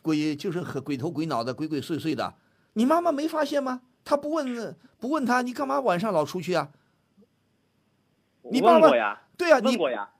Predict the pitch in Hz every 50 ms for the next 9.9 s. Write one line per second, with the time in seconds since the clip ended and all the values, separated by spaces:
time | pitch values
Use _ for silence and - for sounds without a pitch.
0 | _ _ _ - 254 254 233 247 180 - - 208 214 202 - 233 - - - 120
1 | 127 151 156 131 107 87 - _ _ _ - - 370 381 403 - - - _ _
2 | _ - - 202 294 403 440 370 190 143 117 - 302 269 - 214 240 - - 143
3 | 190 208 147 - - _ _ _ _ _ - 175 226 247 247 440 403 359 285 220
4 | 170 156 139 - 277 240 - - 349 339 - 285 - - 214 160 139 127 113 123
5 | 107 - 139 120 - - 95 92 98 98 - _ _ _ _ _ _ _ _ _
6 | _ _ - 123 - - 175 120 104 - - _ _ - 311 311 262 180 - -
7 | _ _ - - 349 370 - - 370 359 302 302 262 - - 269 285 - - 381
8 | 339 277 254 226 - 277 - - 262 269 254 247 214 156 196 208 190 220 190 -
9 | - 226 226 220 214 208 233 208 190 180 160 - - 127 123 120 98 -